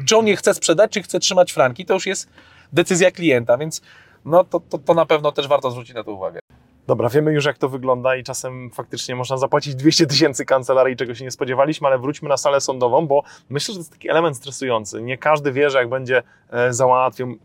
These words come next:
Speaker 2: Ja bym się spodziewał, że jak mam kredyt we frankach, to ja nie będę musiał chodzić do sądu, nie będę się musiał stresować, a jednak jest to stresujący element. Jak to wyglądało? Bo wiem, że ty też, e, jesteś zaangażowany, byłeś na sali sądowej, odpowiadałeś jako świadek, czy jako kto?
Speaker 1: Jako strona, która pozywała bank, bo,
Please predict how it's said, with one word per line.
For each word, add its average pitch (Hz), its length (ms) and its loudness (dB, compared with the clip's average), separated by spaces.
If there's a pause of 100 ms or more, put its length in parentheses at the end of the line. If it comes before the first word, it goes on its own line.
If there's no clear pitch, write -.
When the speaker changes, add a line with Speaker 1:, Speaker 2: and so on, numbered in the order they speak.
(180)
Speaker 2:
Ja 147 140 0
bym 202 100 -2
się 190 120 0
spodziewał, 147 400 0
że 123 80 -2
jak 117 60 -4
mam 135 140 -4
kredyt 107 260 -6
we 104 120 -8
frankach, 147 360 -4
to 127 100 -10
ja 113 60 -2
nie 131 100 -4
będę 143 160 -4
musiał 123 200 -2
chodzić 120 200 -4
do 110 100 -6
sądu, 139 280 0
nie 127 100 -4
będę 117 160 -6
się - 80 -16
musiał 110 200 -18
stresować, 156 640 2 (420)
a 143 60 -4
jednak 196 200 0
jest - 140 -12
to 208 80 -2
stresujący 160 520 -4
element. 110 260 -2
Jak 165 100 -6
to 165 100 -12
wyglądało? 143 340 0
Bo 110 100 -6
wiem, 127 160 -10
że 123 100 -12
ty 127 100 -6
też, 147 260 0 (300)
e, 117 120 -6 (300)
jesteś 165 380 4
zaangażowany, 151 800 2
byłeś 156 260 2
na 156 100 0
sali 147 260 -8
sądowej, 135 460 -2
odpowiadałeś 147 600 2
jako 135 300 0 (360)
świadek, 120 540 -2
czy - 100 -10
jako - 160 -14
kto? - 280 -12
Speaker 1:
Jako - 180 -2
strona, 190 420 4
która 151 220 2
pozywała 156 400 2
bank, 107 300 0
bo, 110 200 -4